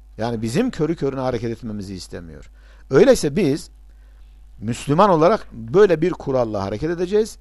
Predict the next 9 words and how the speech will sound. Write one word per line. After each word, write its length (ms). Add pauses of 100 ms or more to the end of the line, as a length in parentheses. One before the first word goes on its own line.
(340)
İttiba 560
ehlinden 420
olacağız. 480 (380)
Taklitten, 600
körü 260
körüne 280
hareketten 500
uzak 260
kalacağız. 520